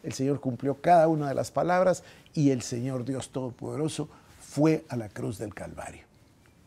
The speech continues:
Allí en la cruz del Calvario se da ese momento glorioso que se llama la redención. Ya hablamos de eso. Redención significa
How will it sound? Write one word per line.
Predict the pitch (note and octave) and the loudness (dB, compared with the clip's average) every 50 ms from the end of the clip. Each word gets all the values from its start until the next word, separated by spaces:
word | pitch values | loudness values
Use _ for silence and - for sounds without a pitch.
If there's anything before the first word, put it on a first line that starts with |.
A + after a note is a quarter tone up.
| - _ _ _ - - - | -20 _ _ _ -20 -18 -14
Allí | - G2 G2+ C#3+ D#3+ | -10 -4 0 2 2
en | E3 E3+ D#3+ | 4 4 4
la | B2 G2 - | 2 0 0
cruz | - - F3 A3 G3+ - | -2 0 0 0 0 0
del | F#3 D#3 C#3+ | -4 -4 -2
Calvario | - C3+ - - - - - - - - - A2 - - - - - - - _ | -4 -4 -4 -4 -6 -10 -10 -10 -12 -12 -14 -14 -14 -16 -20 -20 -20 -20 -20 _
se | - - - - C#3 B2+ A#2 | -10 -8 -6 -4 -4 -4 0
da | A2+ D3+ F3 F#3+ - - - | 2 2 2 2 0 -4 -6
ese | - C3+ C#3+ - - C3+ | -4 -4 -2 -2 -4 -4
momento | A#2+ A2+ A2+ A#2 C3 D#3 E3 D#3+ C#3+ - - B2+ A2 G#2+ | -6 -6 -6 -4 -2 -2 0 -2 -2 -2 -2 -2 -2 -2
glorioso | A2+ A2+ A2+ G#2+ G#2+ A2+ A#2+ D3+ F#3 F#3+ - - - A#3+ - - - - - _ _ | -4 -2 -2 -2 -2 0 2 2 2 0 0 -4 -8 -10 -12 -16 -20 -20 -20 _ _
que | - B2 G#2+ | -8 -8 -6
se | - B2 G#2+ | -6 -6 -4
llama | G2+ G2+ G2+ G2+ A#2 B2+ | -4 -4 -4 -4 -4 -6
la | C3+ B2 G2+ | -6 -6 -6
redención. | F#2+ F#2+ G2+ G#2 G2 G#2+ A#2+ B2 A#2+ A#2+ - - - D#3+ D#3+ D#3 B2+ G#2+ - _ _ _ - - - - _ | -6 -6 -6 -6 -4 -4 -4 -2 -2 -4 -4 -4 -4 -4 -4 -4 -6 -10 -14 _ _ _ -20 -20 -20 -18 _
Ya | - G#2 G2+ G2 | -6 -2 0 0
hablamos | G#2 G2+ G#2+ G#2+ G2 G#2 G#2+ A2 F#2 | 0 0 -2 -4 -4 -4 -6 -8 -8
de | D#2+ - F2+ - | -10 -10 -10 -8
eso. | - - - - - - - - - - - _ | -8 -10 -10 -10 -16 -20 -20 -20 -20 -20 -20 _
Redención | - G#2 G#2 G#2+ G#2 G#2 G2 F2+ F2 - C3 A#2+ A#2 | -8 -4 -2 -2 -2 -2 -4 -6 -6 -4 -4 -4 -4
significa | G#2 - G2 F#2 F#2+ G2+ F#2+ - D#3+ D#3+ D#3+ D#3+ D#3 | -6 -6 -8 -10 -10 -10 -6 -4 -4 -4 -4 -6 -6